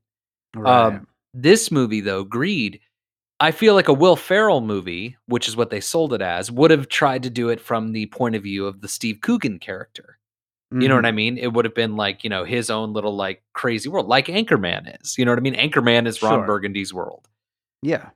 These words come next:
Speaker 2: But this film is told from the point of view of the documentarian, his, the person who's going to write his book,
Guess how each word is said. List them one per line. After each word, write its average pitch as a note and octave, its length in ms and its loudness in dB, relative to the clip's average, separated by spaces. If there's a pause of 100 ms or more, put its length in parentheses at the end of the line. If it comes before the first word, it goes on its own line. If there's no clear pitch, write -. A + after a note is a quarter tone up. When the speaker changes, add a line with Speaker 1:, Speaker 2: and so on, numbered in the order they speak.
Speaker 2:
But B2+ 340 4
this E3 260 -2
film C#3+ 240 0
is A#2+ 100 -6
told C3 280 2
from C3 140 -2
the B2 80 -6
point B2+ 200 -2
of A2+ 60 -8
view A2+ 100 -4
of G#2+ 60 -6
the G#2+ 60 -10
documentarian, G#2+ 880 -2
his, G#2+ 240 -4
the A2+ 100 -2
person B2+ 320 -4
who's A2 120 -8
going A2 260 -6
to G#2 120 -14
write G#2 200 -2
his F#2+ 160 -8
book, - 400 -10